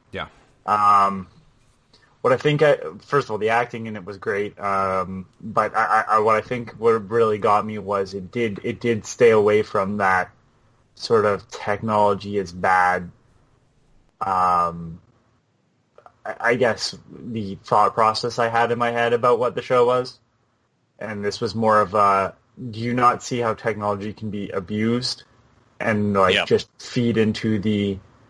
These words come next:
Speaker 2: shit that we deal with? And I was, I was impressed by that. Um, but I do like the
Speaker 3: Yeah, it's, it's a much more psychological show than t-, technology's bad.
Speaker 2: Yeah, uh, so I was wrong.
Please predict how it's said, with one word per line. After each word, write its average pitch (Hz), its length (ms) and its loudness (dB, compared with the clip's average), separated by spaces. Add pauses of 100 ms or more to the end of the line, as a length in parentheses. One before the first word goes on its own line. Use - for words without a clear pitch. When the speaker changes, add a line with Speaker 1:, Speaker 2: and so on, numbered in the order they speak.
(200)
Speaker 2:
shit - 400 2
that 107 140 4
we 110 100 -2
deal 107 240 2
with? 120 160 6
And 120 140 0
I 117 80 2
was, 107 180 -4
I 117 80 2
was 113 140 -2
impressed 117 600 -4
by 104 260 2
that. 95 540 0 (520)
Um, 95 400 0
but 120 120 2
I 120 60 4
do 131 260 -2
like 113 420 0
the 127 80 -8
Speaker 3:
Yeah, 127 200 2
it's, - 200 -2
it's - 220 -4
a 170 40 0
much 175 220 0
more 190 160 2
psychological 127 800 -2
show 107 380 -8
than 98 320 -12 (200)
t-, 113 120 -12
technology's 98 600 -8
bad. 85 300 -10 (460)
Speaker 2:
Yeah, 104 400 2 (100)
uh, 110 300 0
so 123 240 4
I 120 180 6
was 113 80 -4
wrong. 101 280 -6